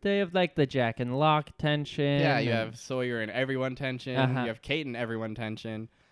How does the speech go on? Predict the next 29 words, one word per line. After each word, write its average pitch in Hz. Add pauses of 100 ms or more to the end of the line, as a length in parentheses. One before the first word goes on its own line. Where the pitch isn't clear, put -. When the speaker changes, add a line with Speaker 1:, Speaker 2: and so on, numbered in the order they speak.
(340)
Speaker 2:
Uh, 104
Speaker 1:
Sawyer 139
and 127
Kate 127
sexual 160
tension. 139
Speaker 2:
Yeah, 101
you 117
have, 175
uh, 156 (280)
Michael 143
and 131
Walt 143
have 151
some 147
good 147
moments 147
of 127
all 127
characters. 131
Speaker 1:
Not 131
sexual 120
tension. 104
Speaker 2:
Not 127
sexual 113
tension. 101
Speaker 1:
No. 110
Speaker 2:
Just, 104 (100)
just 120